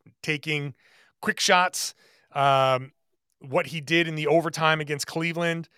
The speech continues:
that was, you know, obviously a bad, you know, we all think back to that. I'm not saying that Marcus Smart is perfect.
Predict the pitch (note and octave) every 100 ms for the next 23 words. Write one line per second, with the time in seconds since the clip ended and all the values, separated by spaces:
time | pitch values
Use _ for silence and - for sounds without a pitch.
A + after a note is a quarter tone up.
0 | _ _ C3+ C3+ D3 D#3 D#3 D#3 D3+ C#3+
1 | - C#3+ C3+ B2+ B2 C#3+ D3+ D#3 D3+ -
2 | D#3+ D3+ C#3+ B2+ C#3 C#3+ D3 C3+ _ C#3
3 | C#3+ B2 A#2 A#2+ C#3 C#3+ C#3+ D3+ C#3+ D3
4 | C#3+ C#3 C#3+ D3 - _ _ _ C3 D3
5 | D#3 E3+ D3+ D3 C#3+ D3 C#3 D3+ C#3+ B2+
6 | - D#3 - D3+ -